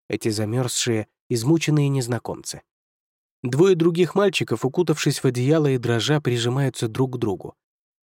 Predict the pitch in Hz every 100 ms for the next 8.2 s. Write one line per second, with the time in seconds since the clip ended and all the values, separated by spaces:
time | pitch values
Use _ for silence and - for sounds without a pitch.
0 | _ 107 113 131 131 147 151 139 - 131
1 | 127 127 127 117 92 - _ _ 107 120
2 | 117 110 139 120 92 95 107 - 127 120
3 | 107 - 135 120 107 113 110 143 131 123
4 | - _ _ 131 135 185 160 120 156 151
5 | 147 127 104 87 _ _ 117 117 110 113
6 | 101 98 78 - _ _ _ _ _ _
7 | 113 147 - 190 160 160 160 151 123 -
8 | 85 -